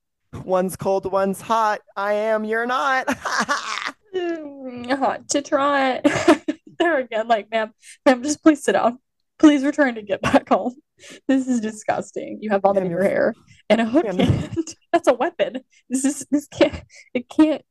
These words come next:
Speaker 1: there's no way they let her get through with the hook hand." <laughs>
Speaker 2: Probably not. She said she woke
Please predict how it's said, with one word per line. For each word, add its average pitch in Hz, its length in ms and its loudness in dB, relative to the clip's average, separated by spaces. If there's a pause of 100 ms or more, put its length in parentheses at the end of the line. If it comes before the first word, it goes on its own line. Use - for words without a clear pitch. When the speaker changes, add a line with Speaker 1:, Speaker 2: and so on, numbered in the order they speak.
(520)
Speaker 1:
there's - 260 -2
no 202 240 2
way 180 240 -4
they 185 120 -2
let 185 140 0
her - 60 -4
get - 160 -6
through - 120 -10
with - 80 -14
the 175 80 -4
hook - 160 -14 (120)
hand." - 540 -2 (280)
<laughs> - 280 -20
Speaker 2:
Probably 277 280 2
not. 190 200 0
She 196 80 -8
said 233 160 -6
she 277 120 -6
woke 185 380 2